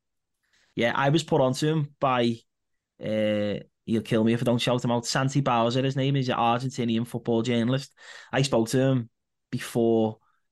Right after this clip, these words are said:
he came, and he was like, "Aaron, this, this, this kid's the business, like, he's the real deal." And I remember I said, like, "What's his best position?" I wanted to get a gauge on, like, what he was like. I hadn't watched much of, like, the, the Argentinian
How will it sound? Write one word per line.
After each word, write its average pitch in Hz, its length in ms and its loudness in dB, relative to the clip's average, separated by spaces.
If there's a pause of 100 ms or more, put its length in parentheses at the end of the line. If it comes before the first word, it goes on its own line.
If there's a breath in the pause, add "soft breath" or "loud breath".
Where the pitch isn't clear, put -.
he 117 80 -6
came, 123 460 0 (100)
and 120 120 -2
he 117 80 2
was 113 160 0
like, 104 240 -2
"Aaron, 101 240 -2
this, - 260 -6 (120)
this, - 300 -10
this - 140 -6
kid's - 420 -6 (560)
the 113 80 0
business, 104 460 -4
like, 104 120 -2
he's 113 120 -2
the 113 100 0
real 110 200 2
deal." 107 280 -2 (340 loud breath)
And 131 100 2
I - 20 4
remember 139 220 4
I - 20 4
said, 131 240 2
like, 143 160 2
"What's 160 160 0
his 156 100 -4
best 151 220 -2
position?" 127 360 0
I 143 40 2
wanted 139 220 2
to 147 60 2
get 143 120 2
a 139 40 2
gauge 120 360 0
on, 139 120 0
like, 135 140 0
what 117 160 0
he 110 60 -2
was 107 120 -6
like. 113 140 -4
I 139 120 -2
hadn't 123 260 -2
watched - 260 -8
much 104 220 -4
of, 107 60 0
like, 104 180 -2 (380 loud breath)
the, 107 240 0
the 123 100 2
Argentinian 113 680 0